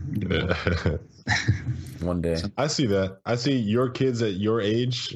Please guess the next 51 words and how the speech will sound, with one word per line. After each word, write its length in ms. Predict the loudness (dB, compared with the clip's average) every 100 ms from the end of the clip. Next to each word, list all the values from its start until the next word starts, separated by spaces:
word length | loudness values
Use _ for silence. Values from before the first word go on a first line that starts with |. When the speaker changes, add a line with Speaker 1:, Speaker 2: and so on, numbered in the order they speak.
| -2
Speaker 1:
for 160 | 0
sure. 440 | 0 0 2 2 2
It 180 | 0 2
won't 280 | 2 0
be 160 | 0 0
a 60 | 0
discussion 500 | 0 0 0 0 0
of 240 | 2 0 -6
V 280 | -4 0 2
R 220 | 2 2
versus 320 | 0 -2 -4
indie 380 | -2 0 2 2
versus, 400 | 2 0 -2 -2
it'll 200 | 0 0
just 200 | 0 0
be, 180 | 0 0
"I 160 | 0 2
make 240 | 2 0
games," 460 | 0 0 0 -2 0
and 160 | 0
V 160 | 0 2
R 160 | 2 2
is 80 |
just 240 | 0 -2 0
one 140 | 0
of 40 | 0
the 60 |
platforms 520 | 0 0 0 0 0 0
that's 120 | 0
just 200 | -2 0
known. 400 | 2 2 0 -4 -12 -20 -6
There 120 | 0 2
won't 160 | 2
be 120 | 2
the 100 | 2
separation 680 | 2 0 2 2 2 2 0
of 140 | 0 0
this, 180 | 0 0
like, 220 | 0 -2 -12 -20 -4
different 300 | 0 0 0
platform. 540 | 0 -2 0 0 2 0
I 100 | 0
don't 120 | 2
even 160 | 2 2
think 200 | 0 0
platform 540 | -2 -2 0 0 2
will 100 | 2
even 200 | 2 2
be 100 | 2
an 80 | 2
idea 480 | 0 0 0 0